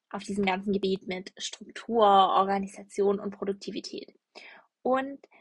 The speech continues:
es ist eine Aussage, die ich ziemlich häufig höre, dass man schnell den Fokus verliert, weil man einfach zu viele Ideen hat. Und natürlich gibt es Fälle, in denen auch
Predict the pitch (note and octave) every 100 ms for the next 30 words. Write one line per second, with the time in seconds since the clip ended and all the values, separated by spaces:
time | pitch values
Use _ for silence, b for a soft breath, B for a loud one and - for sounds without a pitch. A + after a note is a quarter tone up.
0 | b - C4 D4 D#4 - - C#4+ C#4+ C4+
1 | B3+ B3+ B3+ C4+ C4+ - - _ - D#4
2 | D#4+ - E4 F#4+ - A3 - G3+ - -
3 | - b b b b b C4 C4 C4+ -
4 | C#4+ C#4+ C#4+ E4+ D#4+ D#4 - C4+ C#4 B3+
5 | B3+ C4 B3+ - A#3+ B3+ B3 - _ -
6 | C4+ B3+ A#3+ A3 G#3 G3+ G3 F#3+ - -
7 | _ _ _ _ _ _ _ - D#4 D#4
8 | D#4+ D4 - C4+ - - A#3+ A3+ A3+ A#3
9 | B B B - A#3 A#3 A#3 A3+ A3+ A3+
10 | B _ A3+ G#3+